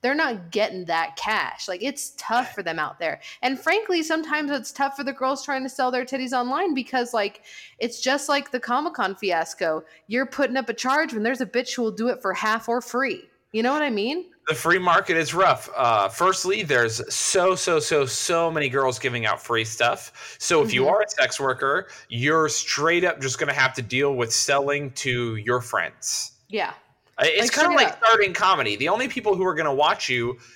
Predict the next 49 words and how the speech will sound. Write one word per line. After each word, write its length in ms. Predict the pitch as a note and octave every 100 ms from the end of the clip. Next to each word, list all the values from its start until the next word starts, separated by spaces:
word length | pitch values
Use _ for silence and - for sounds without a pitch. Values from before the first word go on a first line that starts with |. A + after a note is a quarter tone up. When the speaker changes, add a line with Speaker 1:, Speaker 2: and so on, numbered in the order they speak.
| -
Speaker 2:
are 120 | C3+
your 140 | D3 D3+
friends 340 | D3+ E3 E3
and 120 | D#3+
family, 500 | D3+ F#3 E3 C#3+ C#3+
and 140 | C#3+ D#3
that's 240 | A#3 -
embarrassing. 760 | G3+ F#3+ G3 F3 - A#2+ F#2+ - _
I'll 120 | A#2+ C#3+
be 100 | E3+
Speaker 1:
Mm-hmm. 100 | D#3
Speaker 2:
real. 340 | D3 - - _ _ C3
You, 160 | F3+
Speaker 1:
Yeah. 100 | F3+
Speaker 2:
i-, 120 | E3+ E3+
it's, 540 | - A3+ G3 - - - -
I 120 | E3+
don't 460 | D3+ D#3 F#3+ G3+ D#3+
care 320 | F3+ D#3+ D3
how 200 | D3 C3+
sex 260 | E3 C3 -
positive 420 | A#2+ A2 G#2+ G2+
you 140 | G#2
are. 220 | F#2+ F#2 -
A 80 | C#3+
little 380 | C#3+ D#3+ D#3+ D3+
embarrassing. 640 | D3 A2+ G2+ G2 - C#2+ - - -
But 60 | D3+
Speaker 1:
Yeah. 160 | G#3 C#3+
Speaker 2:
you 80 |
know 140 | C#3+ D3+
what? 260 | F3+ G#3 -
You 100 | A#2+
gotta 180 | B2 B2+
do 120 | C3+
what 100 | C#3
you 100 | C#3+
gotta 200 | D3+ D#3
do. 320 | D#3 E3+ D3+ - - _ -
Speaker 1:
Yeah. 280 | D3 C3+
Speaker 2:
Um, 240 | A#2+ - - _ _ _ -
I 180 | D3+ F3+
feel 180 | G#3 F#3+
like 180 | E3+
if 160 | E3+ -
you 220 | D#3 F#3
were 240 | F3 D#3+
<laughs> 20 |
a 60 | D3+